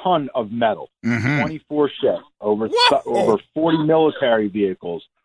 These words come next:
Speaker 1: over, uh, a hundred and twenty subway cars. Again, we're talking about a reef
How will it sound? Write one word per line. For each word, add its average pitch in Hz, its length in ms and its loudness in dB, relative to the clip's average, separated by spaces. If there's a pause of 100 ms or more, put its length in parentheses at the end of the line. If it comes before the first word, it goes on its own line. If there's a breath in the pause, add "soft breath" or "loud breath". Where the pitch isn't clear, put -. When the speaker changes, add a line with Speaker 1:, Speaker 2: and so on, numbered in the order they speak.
(160)
Speaker 1:
over, 120 380 4
uh, 107 220 2
a 104 40 -2
hundred 147 380 -2
and 135 80 -12
twenty 143 400 -6
subway 123 400 2
cars. 85 340 -6 (220)
Again, 131 360 0 (380)
we're - 80 -4
talking 220 360 0
about 123 300 2
a 110 60 2
reef 123 360 0